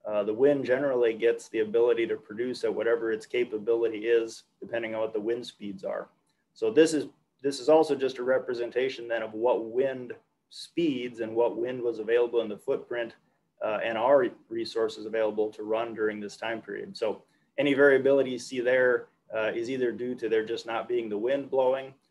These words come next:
or some of these units during that time actually had some impacts from the cold weather. A little bit of icing occurred for a while, but that was resolved fairly quickly. Uh, and then unfortunately, we did have one of our,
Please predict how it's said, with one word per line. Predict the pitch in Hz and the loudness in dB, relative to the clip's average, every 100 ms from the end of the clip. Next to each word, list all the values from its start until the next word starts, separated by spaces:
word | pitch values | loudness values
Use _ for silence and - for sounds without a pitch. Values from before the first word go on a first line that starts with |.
| _ | _
or | 113 113 | -4 -2
some | - 143 139 | 0 0 0
of | |
these | 127 123 113 | -4 -6 -4
units | 117 117 113 - | -2 -2 -2 -2
during | 120 113 | -2 -2
that | 113 - | -4 -6
time | - 113 110 101 | -4 -4 -4 -4
actually | 120 117 113 | -6 -2 -2
had | 110 110 | 0 -2
some | - 107 | -4 -10
impacts | 113 113 110 110 | -8 -2 -2 -2
from | - 104 | -6 -12
the | 107 | -2
cold | 113 107 107 | 2 2 2
weather. | 104 98 98 - - | -2 -2 -6 -10 -2
A | |
little | 117 110 | -2 0
bit | 110 | 0
of | 101 | 0
icing | 113 123 - 127 123 - | -2 -2 -4 -6 -6 -10
occurred | 117 131 127 117 | -6 -4 -4 -2
for | 117 | 0
a | 113 | 2
while, | 113 117 117 | 2 2 0
but | 110 | -2
that | 107 - | -4 -6
was | 113 | -10
resolved | 107 101 110 113 113 - _ _ _ | -12 -6 0 0 0 -6 _ _ _
fairly | 135 131 127 | 2 4 4
quickly. | 120 127 123 131 127 127 _ _ _ | 0 -4 -4 -4 -4 -6 _ _ _
Uh, | 180 | -8
and | - 113 | -6 -4
then | 117 113 | -2 -4
unfortunately, | 110 127 127 131 117 | -2 -2 -2 -4 -4
we | 107 | -4
did | 110 120 | 0 0
have | 117 107 | 0 -2
one | 107 117 120 120 - _ _ - | -2 -4 -4 -6 -18 _ _ -8
of | 110 | 0
our, | 113 113 110 | 2 2 0